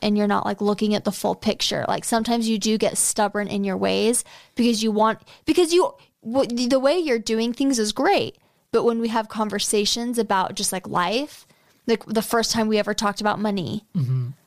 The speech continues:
Speaker 1: that would be a good podcast.
Speaker 2: That would be a good podcast.
Speaker 1: Um,
Speaker 2: But because I'm compromising,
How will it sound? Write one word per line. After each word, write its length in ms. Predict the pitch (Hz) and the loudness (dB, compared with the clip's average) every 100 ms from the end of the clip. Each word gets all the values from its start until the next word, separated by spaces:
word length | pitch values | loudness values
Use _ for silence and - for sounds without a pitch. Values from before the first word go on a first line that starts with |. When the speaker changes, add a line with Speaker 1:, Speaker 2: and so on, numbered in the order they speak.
| _ _ - | _ _ 0
Speaker 1:
that 120 | 214 | 0
would 100 | 208 | 0
be 80 | 185 | -4
a 20 | |
good 180 | - - | -6 -6
podcast. 480 | 202 - - 226 196 | -6 -6 -6 -4 0
Speaker 2:
That 160 | 233 | 2
would 140 | 233 196 | 2 2
be 80 | |
a 40 | 151 | 2
good 160 | 135 | 0
podcast. 580 | 127 233 226 214 202 190 | 0 0 2 0 -2 -4
Speaker 1:
Um, 100 | 185 208 _ - | -6 -8 _ -4
Speaker 2:
But 480 | 180 254 302 - - _ _ _ _ - | 2 4 4 0 -8 _ _ _ _ -6
because 300 | 170 190 196 | -2 2 2
I'm 140 | 185 170 | 2 0
compromising, 840 | - 202 240 208 147 143 160 208 | 2 0 2 4 4 2 2 0